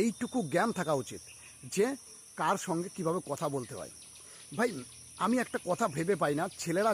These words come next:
যাই বলে বলে, কিন্তু মেয়ে মানুষ এই ধরনের কথা বলে দিতে পারে? বলে কীভাবে একটা মেয়ে মানুষ বারবার হিন্দুদের অপমান করছে বাংলাদেশ থেকে, বারবার। এর প্রত্যেকটা ভিডিও দেখবে,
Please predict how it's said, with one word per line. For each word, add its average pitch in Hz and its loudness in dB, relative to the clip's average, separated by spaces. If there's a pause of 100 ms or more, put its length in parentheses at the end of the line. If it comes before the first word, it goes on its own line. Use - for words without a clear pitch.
যাই 170 2
বলে 170 4
বলে, 127 0
কিন্তু 196 -2 (140)
মেয়ে 233 4
মানুষ 226 2
এই 202 2
ধরনের 202 2
কথা 175 0
বলে 135 0
দিতে 90 -8
পারে? - -18 (1000)
বলে 165 4 (180)
কীভাবে 208 4 (280)
একটা - -2 (100)
মেয়ে 202 4
মানুষ 190 4 (680)
বারবার 170 2 (100)
হিন্দুদের 180 4
অপমান 147 0
করছে 131 -4
বাংলাদেশ 117 -4
থেকে, - -14 (440)
বারবার। 185 4 (120)
এর 175 0 (100)
প্রত্যেকটা 220 -2 (100)
ভিডিও 185 4 (100)
দেখবে, 170 0